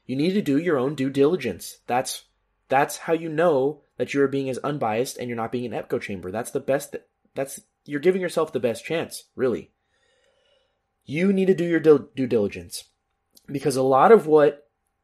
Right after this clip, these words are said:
you, so YouTube announced that they are banning, um, anybody that, they're just, they're banning people that spread vaccine misinformation. That's actually a disguise for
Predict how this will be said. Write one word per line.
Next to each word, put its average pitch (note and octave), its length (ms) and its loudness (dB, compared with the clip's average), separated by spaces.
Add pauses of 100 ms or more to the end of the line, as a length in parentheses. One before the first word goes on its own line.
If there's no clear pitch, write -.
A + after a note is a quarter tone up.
(420)
you, C#3+ 180 -8
so F3 160 2
YouTube G3+ 320 -2
announced D#3 420 -2
that C3+ 180 -2
they C#3 140 4
are B2+ 400 4 (300)
banning, C3 640 -4 (760)
um, G2+ 600 -4 (840)
anybody D3+ 800 0
that, A#2+ 540 -4 (1300)
they're D3+ 220 2
just, D#3+ 300 0
they're C3+ 260 0
banning D3 500 -4 (260)
people B2 300 -2
that A2 200 -4
spread A2 300 -4
vaccine G#2 360 -6
misinformation. G2+ 800 -10 (400)
That's C#3 180 0
actually C#3 360 2
a C3+ 40 4
disguise A2+ 540 -4
for G#2+ 400 -2